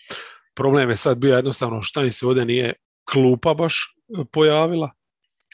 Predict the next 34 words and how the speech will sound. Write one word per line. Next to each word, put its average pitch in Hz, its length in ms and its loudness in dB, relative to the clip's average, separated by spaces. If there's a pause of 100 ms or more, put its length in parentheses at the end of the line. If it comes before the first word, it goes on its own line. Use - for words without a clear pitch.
šta - 200 -4
nisu 123 300 -2
dobili 113 520 0
onako 113 520 -4
dominantne 113 720 -4
partije 113 360 -6
šuterske, - 560 -4
je 117 180 -4
li, 123 160 -4
od 113 160 -10 (120)
Štrusa, 120 800 -2
e, - 20 -8 (720)
Hiroa 117 480 2
i 131 100 -2
sličnih, 147 580 -4 (240)
tako 127 380 0
da 117 200 0 (160)
kad 143 220 0
nemaš 131 560 -2 (400)
tu 127 200 2
jednostavno 110 540 -2
napadačku 113 640 -2
moć 113 260 -4
da 104 120 -6
se - 160 -2
odvojiš 117 460 0
čak - 180 -4
i 110 40 -14
protiv 113 300 -10
ovakvog 120 320 -6
protivnika 113 640 -6
koji 107 180 -8
je 107 80 -8
desetkovan, 113 720 -6